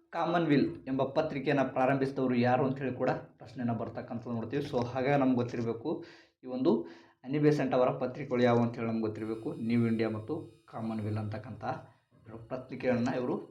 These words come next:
ಪ್ರಾರಂಭಿಸ್ತಕ್ಕಂಥದ್ದು ನೋಡ್ತೀವಿ. So ಹಾಗಾಗಿ ನಮ್ಗೆ ಗೊತ್ತಿರಬೇಕು ಇಲ್ಲಿ ಪ್ರಶ್ನೆ ಯಾವ ರೀತಿಯಾಗಿ ಬರ್ತದೆ ಅಂತ ಹೇಳಿ ನಮ್ಗೆ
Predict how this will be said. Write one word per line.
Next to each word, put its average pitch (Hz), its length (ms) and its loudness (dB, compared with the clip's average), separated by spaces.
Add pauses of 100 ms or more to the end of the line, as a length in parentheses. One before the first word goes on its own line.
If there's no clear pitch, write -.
(340)
ಪ್ರಾರಂಭಿಸ್ತಕ್ಕಂಥದ್ದು 110 760 -6
ನೋಡ್ತೀವಿ. 104 300 -6
So 123 60 0 (100)
ಹಾಗಾಗಿ 131 320 2
ನಮ್ಗೆ 123 200 4
ಗೊತ್ತಿರಬೇಕು 113 460 -2
ಇಲ್ಲಿ 147 200 -2
ಪ್ರಶ್ನೆ 120 220 -8 (100)
ಯಾವ 123 180 0
ರೀತಿಯಾಗಿ 117 320 -4
ಬರ್ತದೆ 110 240 -8
ಅಂತ 113 140 -8
ಹೇಳಿ 110 120 -6
ನಮ್ಗೆ 113 200 -4